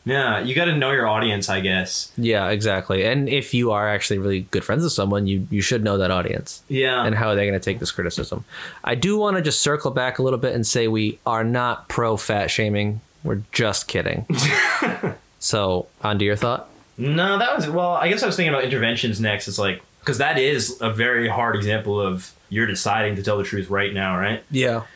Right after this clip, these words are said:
Speaker 1: But I guess that's up to the situation and how bad that person needs it. Like, are you about to ruin your life imminently? I've never been in a situation where I've known anyone like that or done it to myself, so.
Speaker 2: Yeah. I mean, I've had to do an intervention, not for weight, but drug use,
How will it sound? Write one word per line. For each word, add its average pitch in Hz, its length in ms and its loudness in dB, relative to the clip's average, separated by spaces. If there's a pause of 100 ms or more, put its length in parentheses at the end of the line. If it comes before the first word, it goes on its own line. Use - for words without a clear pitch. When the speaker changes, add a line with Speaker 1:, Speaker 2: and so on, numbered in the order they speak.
(180)
Speaker 1:
But 127 100 2
I 139 80 0
guess 202 200 0
that's 165 220 0
up 127 240 0
to 127 280 0
the 107 100 -4
situation 98 960 0
and 92 380 0
how 113 200 0
bad 101 440 0
that 98 180 -2
person 95 380 -2
needs 92 240 -2
it. 90 100 -4
Like, 95 140 -2
are 110 80 2
you 127 140 0
about 120 240 0
to 98 60 -4
ruin 104 300 -2
your 98 120 0
life 92 540 -2
imminently? 117 520 0
I've 131 160 0
never 170 220 2
been 139 140 0
in 127 100 2
a 113 40 -2
situation 117 440 0
where 101 100 0
I've 101 60 -4
known 120 240 0
anyone 127 220 -2
like 127 180 -2
that 123 300 0
or 104 200 -2
done 101 220 -2
it 92 80 -8
to - 60 -8
myself, 92 440 -2
so. 90 260 -4 (140)
Speaker 2:
Yeah. 110 360 0 (120)
I 139 140 0
mean, 143 160 0
I've 151 180 0
had 170 120 0
to 160 60 0
do 143 160 0
an 131 80 0
intervention, 120 760 0
not 110 260 -2
for 98 380 0
weight, 107 360 0
but 98 280 -2 (260)
drug 123 280 0
use, 98 420 0